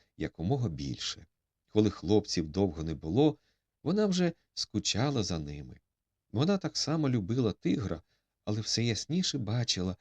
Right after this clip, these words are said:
що її батько всього лише тигр. Минали дні за днями, і дівчина відчула, що їй хочеться жити в селі серед людей,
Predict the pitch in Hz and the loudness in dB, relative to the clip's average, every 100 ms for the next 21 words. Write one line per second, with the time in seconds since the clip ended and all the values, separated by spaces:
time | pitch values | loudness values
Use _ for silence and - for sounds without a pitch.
0 | _ _ - - 87 80 73 113 156 - | _ _ -6 0 2 2 0 -2 -4 -6
1 | - 62 _ _ _ - - 202 254 226 | -14 -16 _ _ _ -8 0 2 2 2
2 | 220 - - 113 135 - - _ _ _ | 0 -4 -4 -2 -2 -6 -20 _ _ _
3 | _ _ _ _ _ - 82 85 92 87 | _ _ _ _ _ -6 -2 4 4 6
4 | 85 82 _ _ - 80 90 87 80 73 | 4 2 _ _ -6 0 2 4 2 -2
5 | - 90 113 104 143 - _ _ _ - | -4 -2 -2 -4 -8 -16 _ _ _ -4
6 | 131 165 220 - 170 160 160 - 147 147 | 0 2 2 2 2 2 0 0 2 4
7 | 131 - _ _ - - 104 104 95 - | 2 -2 _ _ -2 0 2 2 0 2
8 | 147 - 104 - 98 _ _ 82 110 123 | 2 2 -2 -2 -2 _ _ -2 -2 0
9 | 120 - 131 131 156 127 - 110 110 123 | -2 0 2 2 0 0 0 0 0 -2
10 | 113 139 131 98 | 0 0 0 -2